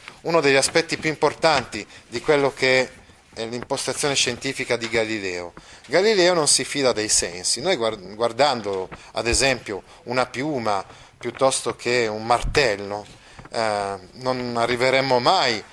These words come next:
a intuire questa legge sulla caduta dei gravi. Ma per Galileo noi non dobbiamo fidarci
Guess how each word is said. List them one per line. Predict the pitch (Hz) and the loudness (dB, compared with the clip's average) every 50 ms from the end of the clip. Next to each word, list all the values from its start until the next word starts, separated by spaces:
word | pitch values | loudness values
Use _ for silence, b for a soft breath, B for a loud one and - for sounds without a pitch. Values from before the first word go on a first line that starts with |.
| B B B | B B B
a | - 117 | -2 -2
intuire | 131 131 127 117 - 127 123 131 147 143 135 127 135 135 127 120 - B B B B B B B B _ _ | -2 -2 -4 -8 -10 -8 -6 -4 -2 -2 0 2 2 2 0 -2 -4 B B B B B B B B _ _
questa | - - 127 120 - - 127 117 | -4 -2 0 0 0 2 2 2
legge | 113 120 123 131 131 123 110 117 123 | 4 4 4 2 2 -2 -2 -2 -2
sulla | - - - 120 117 117 | 0 -2 0 0 0 0
caduta | - - 117 120 127 117 - 117 | 0 -2 -4 -4 -2 -2 0 0
dei | 113 113 110 | 0 0 -2
gravi. | 101 107 101 95 87 87 87 87 90 85 B B B B B B B B | -2 0 0 0 0 0 -4 -8 -12 -16 B B B B B B B B
Ma | - 156 175 175 165 139 - - | 0 2 2 4 4 0 -2 0
per | - 147 147 | 0 0 2
Galileo | 147 170 180 185 208 208 190 180 156 135 127 | 4 2 4 4 4 4 6 6 6 4 4
noi | 151 196 214 | 4 4 4
non | 190 151 139 123 | 4 2 0 0
dobbiamo | 143 139 135 160 190 208 175 | 0 2 4 4 4 4 4
fidarci | - - 123 113 120 123 120 - - - 120 113 107 | 2 0 0 2 2 2 2 0 -2 -2 -2 -4 -6